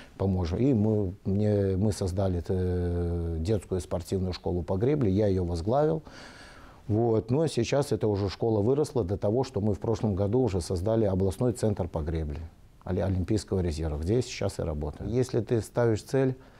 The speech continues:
может, оно выглядит как-то банально, нужно, э, идти и добыва-, добиваться её, несмотря ни на что.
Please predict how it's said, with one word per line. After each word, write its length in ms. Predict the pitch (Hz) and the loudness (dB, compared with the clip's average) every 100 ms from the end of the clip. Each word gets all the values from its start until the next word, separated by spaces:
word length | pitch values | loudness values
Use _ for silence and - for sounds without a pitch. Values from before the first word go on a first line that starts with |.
| - - - | -20 -20 -8
может, 240 | 120 104 117 | -6 -2 0
оно 160 | 107 | 2
выглядит 400 | 101 101 95 95 | 2 2 0 -2
как-то 300 | 107 95 107 | -2 -2 0
банально, 500 | 92 101 107 104 95 | 0 2 2 2 2
нужно, 540 | 95 98 92 95 90 82 - - - - - - - - | 0 0 0 0 0 -4 -10 -20 -20 -20 -20 -20 -20 -16
э, 720 | - 98 95 101 98 92 90 - | -4 0 2 2 2 2 0 -2
идти 300 | 123 113 156 | -2 0 2
и 20 | 143 | 2
добыва-, 500 | 110 101 104 117 92 | 2 2 2 2 2
добиваться 560 | 90 92 117 135 - | 2 2 2 2 2
её, 100 | 101 | 2
несмотря 500 | 101 101 110 95 113 | 2 2 0 0 2
ни 100 | 110 | 2
на 160 | 101 92 | 2 0
что. 300 | - 71 | -4 -8